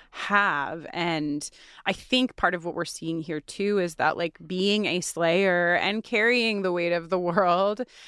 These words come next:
has a shelf life because it gets more and more confusing the more you do. And the more you, like, think you knew what was right and you knew what was wrong, but then you do what you thought was right, but actually was it?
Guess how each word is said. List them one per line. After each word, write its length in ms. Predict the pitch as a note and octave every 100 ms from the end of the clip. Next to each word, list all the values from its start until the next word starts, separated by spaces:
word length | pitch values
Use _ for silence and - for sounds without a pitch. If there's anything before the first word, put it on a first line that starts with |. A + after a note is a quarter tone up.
| -
has 380 | - - C4 D4+
a 80 | D#4
shelf 480 | - - C4 A4+ -
life 480 | F4 F3 - A3 -
because 460 | A3 A#3 C#4+ C#4 A3+
it 160 | C4 B3+
gets 260 | C4+ C4
more 300 | B3+ B3+ C4+
and 160 | D4+ C#4+
more 180 | C4 B3
confusing 1160 | B3+ A#3+ - C4+ F4+ D4+ A3 G3 F#3+ G3+ A#3 - -
the 240 | - G3+ A#3+
more 260 | A#3 A#3
you 240 | A#3+ A3+ C4
do. 460 | G#3 C#4+ F#4+ C4
And 180 | G3+ G#3
the 80 | A3
more 280 | A3 G#3+ G#3+
you, 180 | A3+ A#3
like, 220 | A3 G#3+
think 320 | - A3+ -
you 100 | G#3+
knew 260 | G#3 A3+ B3+
what 200 | A#3 -
was 180 | G#3+
right 220 | G#3 C4 -
and 160 | G#3+
you 100 | G3+
knew 260 | G3+ G#3 A#3
what 220 | A#3+ -
was 240 | F#3 F3+
wrong, 340 | - F3+ F#3 A3+
but 140 | A3
then 180 | - A3+
you 140 | G#3+
do 220 | G#3 B3 B3
what 100 | A3
you 120 | A3
thought 240 | - A#3
was 180 | A3 A3
right, 260 | G#3+ B3+ B3
but 120 | -
actually 380 | - A#3+ - C4
was 280 | A3+ G3 A3+
it? 280 | G4+ -